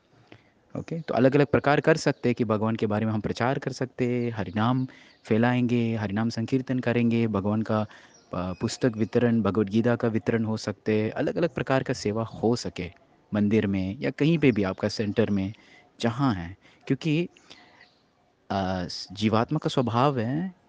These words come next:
ये कि बिना सेवा हम गपचुप एक जगह पे बैठ नहीं सकते, कुछ ना कुछ हम करना ही है। तो मतलब अग-, अगर भगवान का सेवा नहीं करेंगे तो हम, हम किसी और का सेवा करेंगे, नहीं तो खुद का इंद्र का सेवा करेंगे।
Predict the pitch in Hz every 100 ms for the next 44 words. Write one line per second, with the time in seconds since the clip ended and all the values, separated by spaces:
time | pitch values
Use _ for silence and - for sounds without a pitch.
0 | - 107 123 156 135 95 107 107 123 165
1 | - - 117 131 131 87 92 - 117 123
2 | 101 - - 156 - 123 127 117 131 123
3 | 131 87 101 113 107 98 87 - 85 -
4 | _ _ _ - _ - 185 - 202 190
5 | 196 185 - 110 113 151 143 98 - _
6 | _ _ _ - 107 107 - 127 123 -
7 | 127 110 85 87 87 120 143 143 135 135
8 | 120 120 117 95 95 98 143 - - -
9 | - 113 - - - - - 117 143 151
10 | - - 131 107 127 160 - 147 147 143
11 | 147 175 151 143 135 - 139 151 117 117
12 | 120 123 113 101 92 - 82 85